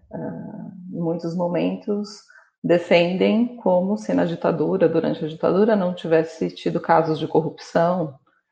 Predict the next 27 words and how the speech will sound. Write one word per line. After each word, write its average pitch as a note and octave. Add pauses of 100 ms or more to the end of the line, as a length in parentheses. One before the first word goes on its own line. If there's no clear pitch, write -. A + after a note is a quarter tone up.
(380)
né, E3+
ou D#3+
se -
nega D#3+
a C3
censura, D3+
ou C3+
se D3
justifica C#3+
a -
censura F#3
artística. -
Então, -
quando A#3
a B3
Folha G3
traz C4+
esses F#3
elementos, E3
né, E3
a E3
permanência D#3+
de E3
militares E3
nos D#3
quadros E3
políticos, F#3